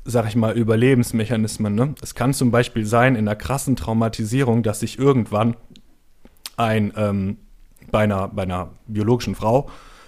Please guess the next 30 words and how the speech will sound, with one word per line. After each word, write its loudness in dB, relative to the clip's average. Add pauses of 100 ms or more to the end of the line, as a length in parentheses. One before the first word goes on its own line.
(120)
ein 4
männlicher 4
Anteil 0
entwickelt -2
hat -4 (340)
als -4
Schutzmechanismus, 0 (480)
weil 6
zum 0
Beispiel 2
der, -4
äh, -6
der -6
Täter, 0
der 0
es -6
irgendwie, -4
äh, -10
sie -8
sexuell -4
missbraucht 0
hat, 0
nicht 0
auf -6
Männer 4
steht. -4
Und -4
insofern 0
hat -4
sie, -8